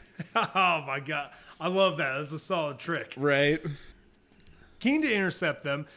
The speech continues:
Speaker 2: the sixth brother and ninth sister used their combined power to force push the troopers to the side. However, the sixth brother, uh, betrayed ninth sister, cutting her leg off and leaving her to <laughs> fend off the last of the troopers alone.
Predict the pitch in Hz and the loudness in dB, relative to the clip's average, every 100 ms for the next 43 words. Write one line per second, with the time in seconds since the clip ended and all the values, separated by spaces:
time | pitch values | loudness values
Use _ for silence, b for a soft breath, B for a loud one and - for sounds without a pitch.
0 | B 151 139 - 262 262 151 139 156 151 | B -10 -6 -4 -4 -6 -12 -4 -2 0
1 | 151 139 127 135 151 151 - 135 - 143 | -2 -2 -4 -2 -2 -4 -8 -10 -8 -8
2 | 135 139 175 160 160 156 147 139 151 185 | -8 -4 -4 -4 -4 -4 -4 -6 -2 -2
3 | 202 147 147 135 131 - 123 - 190 202 | -4 -4 -4 -4 -8 -10 -16 -10 -2 -2
4 | - - 165 - 139 - 147 139 131 117 | -4 -6 -6 -6 -14 -12 -10 -10 -10 -12
5 | 120 - B B B - 123 - 143 127 | -12 -16 B B B -16 -12 -8 -4 -2
6 | 127 123 - 165 180 175 143 135 - 233 | -2 -4 -4 -2 0 -2 -4 -8 -4 -4
7 | 226 - 175 170 165 165 160 131 131 123 | -4 -2 -2 0 0 0 -2 -6 -10 -12
8 | - - - 202 240 160 131 127 120 - | -16 -20 -8 0 0 0 -4 -6 -6 -6
9 | 208 - 160 151 - B - - 208 233 | -4 -4 -4 -4 -6 B -18 -4 -2 0
10 | 202 196 180 160 156 151 151 139 123 131 | 0 0 0 -2 0 0 -2 -4 -10 -6
11 | 147 151 151 135 147 - 123 - 175 170 | -6 -4 -6 -4 -8 -8 -14 -2 0 2
12 | 185 160 156 - 143 135 131 - 127 117 | 0 0 0 -4 -6 0 -2 -2 -14 -16
13 | 131 107 113 113 131 131 | -16 -16 -14 -12 -8 -6